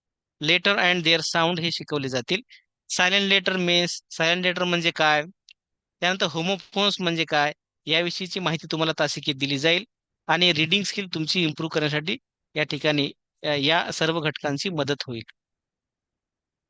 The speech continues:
To develop writing skill.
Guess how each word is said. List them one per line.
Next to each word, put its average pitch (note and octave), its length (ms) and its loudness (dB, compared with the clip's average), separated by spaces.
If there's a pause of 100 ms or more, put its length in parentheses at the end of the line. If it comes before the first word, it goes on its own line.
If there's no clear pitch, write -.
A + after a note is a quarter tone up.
(3500)
To A3+ 60 -2
develop F#3 400 2
writing F3 500 2
skill. - 360 -6